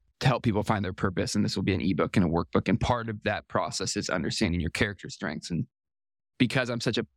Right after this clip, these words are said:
person that likes to teach on personal experience, I didn't want to put this assessment into the, the, the workbook without me actually doing it and understanding how it works and how it see, how I, you know, see how this plays a role in my life. So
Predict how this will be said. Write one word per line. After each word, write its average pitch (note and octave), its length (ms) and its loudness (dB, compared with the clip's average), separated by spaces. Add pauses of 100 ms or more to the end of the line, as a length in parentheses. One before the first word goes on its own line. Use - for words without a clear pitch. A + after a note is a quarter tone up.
(540)
person A#2+ 320 0
that G2 80 -4
likes A2 180 -8
to - 80 -8
teach - 240 -4
on G#2 100 0
personal G#2+ 360 0
experience, A2+ 540 -2 (340)
I A#2+ 100 2
didn't A#2 140 -6
want A2+ 100 -4
to G#2 60 -6
put - 240 -2
this G#2+ 380 -2 (120)
assessment C3 580 2
into A2 300 4
the, G2+ 280 2 (720)
the, F2+ 440 0 (300)
the A2 100 4
workbook A2 580 0
without A2 320 0
me A2+ 200 2
actually G2+ 320 0
doing G2 240 4
it D2+ 80 0
and F2 100 0
understanding F2+ 560 2
how A2 140 4
it - 80 -4
works G2 260 -2
and G2+ 100 2
how D2+ 160 0
it - 140 -10
see, - 240 0 (160)
how A#2+ 240 0
I, G2+ 300 -4 (500)
you A#2+ 100 4
know, G#2+ 120 0
see - 240 0
how A#2 100 2
this G#2 160 -4
plays F#2 260 0
a G#2 60 -2
role F2+ 180 0
in D2+ 60 -4
my C#2 140 0
life. D2 280 -4
So G#2 300 2